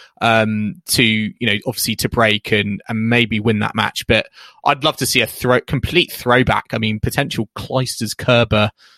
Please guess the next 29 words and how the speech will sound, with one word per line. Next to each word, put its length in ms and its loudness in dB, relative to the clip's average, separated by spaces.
second 480 -4
round 260 -2
there, 160 -6
which 300 -10
is, 240 -6
uh, 340 0
<laughs> 120 -4
which 220 0
feels 200 2
like 120 -6
a 60 2
match 260 0
from, 280 0
what, 220 2
deca-, 360 0
a 40 2
decade 480 2
ago. 300 2
But, 200 2
um, 240 0
yeah, 160 2
that 180 2
could 120 2
be 100 2
very 260 2
interesting. 800 -4
Um, 380 -2
but 200 2
I, 140 2